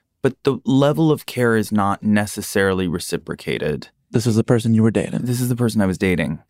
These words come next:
Speaker 1: which was sort of my first boyfriend.
Speaker 2: My first love.
Speaker 1: First love. But I don't even know if it was love because I wanna say that they always had a foot out the door and I knew that.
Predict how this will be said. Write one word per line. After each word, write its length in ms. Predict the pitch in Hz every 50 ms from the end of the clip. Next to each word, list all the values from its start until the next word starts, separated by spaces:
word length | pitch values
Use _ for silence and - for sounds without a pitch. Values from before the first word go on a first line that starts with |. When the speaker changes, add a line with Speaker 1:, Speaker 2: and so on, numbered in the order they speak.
| _ _ _ _ _
Speaker 1:
which 200 | - 127 113 -
was 160 | 135 127 -
sort 180 | - 143 139 131
of 160 | 127 113 -
my 120 | 120 113
first 720 | 107 - - - 117 110 104 98 - - - - - - _ _ _ _ _ _
boyfriend. 560 | _ 120 117 117 - - - - - - - _ _ _ _ 185
Speaker 2:
My 80 | 123
first 280 | 127 - 135 131 - -
love. 340 | 131 160 120 - - - -
Speaker 1:
First 360 | - - - 165 185 180 - -
love. 540 | 151 147 151 135 101 87 80 - - - - _
But 100 | - 147
I 80 | 147 147
don't 220 | 131 160 160 175
even 240 | 180 160 165 170 160
know 200 | 160 160 156 156
if 120 | 151 - -
it 80 | -
was 140 | - 127 127
love 440 | 135 135 147 156 170 170 165 139 127
because 260 | 139 139 - 139 135
I 60 | 143 135
wanna 300 | 135 139 147 147 156 156
say 180 | - - 147
that 180 | 135 143 127 - _ _ -
they 480 | 135 131 127 139 143 143 147 131 - - _
always 440 | - 120 123 123 123 123 120 113 -
had 160 | - 117 113
a 60 | 113
foot 260 | - - - 123 113 107
out 220 | 101 101 98 -
the 80 | 107 101
door 320 | - 104 95 95 98 - -
and 140 | 107 101 98
I 80 | 98
knew 300 | 95 98 98 104 107 104
that. 320 | 87 90 80 - - -